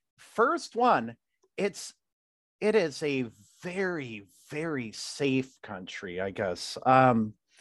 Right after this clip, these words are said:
n-, you're never, you're never worried anywhere you go. Uh, there, there's the, the, the idea of crime is just essentially non-existent. I mean, crime here is stuff like running a red light,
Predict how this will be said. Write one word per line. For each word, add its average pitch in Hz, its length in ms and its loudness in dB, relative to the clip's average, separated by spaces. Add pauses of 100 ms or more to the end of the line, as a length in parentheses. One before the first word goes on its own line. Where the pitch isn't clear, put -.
(580)
n-, 147 220 2
you're 214 200 10
never, 165 880 4 (100)
you're 170 120 2
never 165 340 2
worried 123 500 4
anywhere 135 440 0
you 104 220 -4
go. 104 420 0 (640)
Uh, 139 140 6
there, 151 200 6
there's 196 280 0 (800)
the, 170 160 6
the, 139 380 4
the 165 60 2
idea 151 500 4
of 117 300 2 (880)
crime 131 880 -2
is 98 280 -16
just - 440 -10 (520)
essentially 185 520 -2
non-existent. 127 840 -2
I 123 60 0
mean, 127 200 -2
crime 165 360 -2
here 139 220 0
is 113 140 0
stuff 127 320 -4
like 110 280 -2 (380)
running 143 300 4
a 120 80 4
red 120 260 2
light, 117 380 0